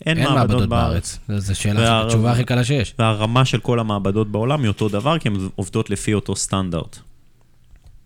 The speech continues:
Speaker 2: דניאל, יש משהו שהיינו אמורים לשאול אותך ולא שאלנו?
Speaker 1: לא.
Speaker 2: פש, אני מרגיש טוב. כאמור, הפודקאסט, אה, הוא חלק מהתכנים שעול-, שעולים כל יום, אה, באתר הזווית. אתם מוזמנים להיכנס, להגיב, אה, לכתוב.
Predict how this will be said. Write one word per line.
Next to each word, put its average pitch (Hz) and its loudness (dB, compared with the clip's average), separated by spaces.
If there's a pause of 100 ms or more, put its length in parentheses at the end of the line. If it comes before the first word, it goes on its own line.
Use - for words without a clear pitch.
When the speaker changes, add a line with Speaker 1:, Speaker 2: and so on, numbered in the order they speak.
(460)
Speaker 2:
דניאל, 127 2
יש 147 -2
משהו 165 0
שהיינו 120 -4
אמורים 131 0
לשאול 131 -2
אותך 123 -4
ולא 117 -2
שאלנו? 131 -4 (1700)
Speaker 1:
לא. 123 -2 (680)
Speaker 2:
פש, - -6
אני 95 -2
מרגיש 87 -2
טוב. 85 -4 (840)
כאמור, 190 6
הפודקאסט, 185 0
אה, 165 4
הוא 160 4
חלק 160 2
מהתכנים 139 4
שעול-, 127 2
שעולים 117 0
כל 113 0
יום, 113 2
אה, 110 2
באתר 104 2
הזווית. 101 0
אתם 95 -2
מוזמנים 95 -2
להיכנס, 92 -2
להגיב, 92 0
אה, 87 0
לכתוב. 98 -2